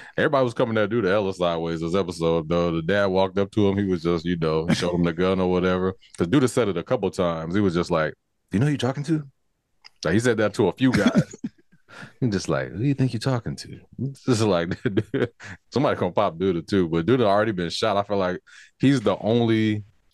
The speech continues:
Speaker 1: person in this show that's a villain right now. So everybody
Speaker 2: I
Speaker 1: else,
Speaker 2: hate to say it, and
Speaker 1: everybody else is
Speaker 2: it,
Speaker 1: cool.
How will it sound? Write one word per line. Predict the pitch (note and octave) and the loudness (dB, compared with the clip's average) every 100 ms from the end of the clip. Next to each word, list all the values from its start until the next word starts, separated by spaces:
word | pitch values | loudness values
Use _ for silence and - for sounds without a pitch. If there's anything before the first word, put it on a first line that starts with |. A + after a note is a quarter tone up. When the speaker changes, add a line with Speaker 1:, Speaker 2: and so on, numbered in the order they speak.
| _ - | _ -4
Speaker 1:
person | A#2 A2 G#2 F#2+ | 0 2 0 -2
in | G2 A2 | 0 2
this | G#2 G#2+ | 2 2
show | - - G2+ D#2+ D#2+ E2 _ _ _ _ _ _ _ | 0 0 0 0 -4 -8 _ _ _ _ _ _ _
that's | F#2 F2+ | -4 -2
a | D#2+ | -4
villain | C#2+ G2+ F2+ D#2+ | 0 0 0 -2
right | D2+ D2 | -2 -4
now. | C2 - - - _ _ _ _ _ _ _ _ _ _ - _ _ _ _ _ _ F2 | -8 -10 -10 -14 _ _ _ _ _ _ _ _ _ _ -20 _ _ _ _ _ _ -2
So | |
everybody | G2 G#2+ A2 | 0 2 4
Speaker 2:
I | A#2+ | 4
Speaker 1:
else, | B2 | 4
Speaker 2:
hate | C3 B2 | 0 -2
to | G#2+ | -4
say | - A#2 C3 C#3 | 2 4 4 2
it, | - - | -2 -4
and | G2+ | 0
Speaker 1:
everybody | G#2 A#2 A2+ | 0 0 2
else | C#3 D3+ | 2 0
is | |
Speaker 2:
it, | F#2 | 0
Speaker 1:
cool. | E3+ C#3+ | 2 2